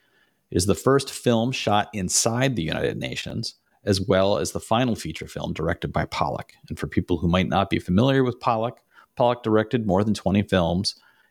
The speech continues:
and ten television shows. He acted in over thirty movies and produced forty-four films. He won Best Director and Best Film for Out of Africa in nineteen eighty-five. He was also nominated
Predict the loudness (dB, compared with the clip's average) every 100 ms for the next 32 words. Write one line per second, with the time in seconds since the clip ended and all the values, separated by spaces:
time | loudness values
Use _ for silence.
0 | _ 2 4 4 2 0 -2 -4 -8 -4
1 | 0 0 2 2 4 2 0 0 0 0
2 | 2 2 4 4 4 0 -4 -4 -4 2
3 | 2 0 -10 -4 0 2 0 0 0 -2
4 | -6 -12 -18 -20 _ _ _ _ _ 2
5 | 4 6 4 4 0 -2 -6 -2 -2 0
6 | 2 2 2 2 0 0 -2 -4 0 0
7 | -2 -4 -2 -2 -4 -4 -2 -2 -2 -2
8 | -2 -2 -6 -10 -8 -4 -2 -2 -2 -4
9 | -6 -6 -6 0 2 2 -2 -6 _ _
10 | _ 2 4 2 0 2 2 0 -4 -4
11 | -6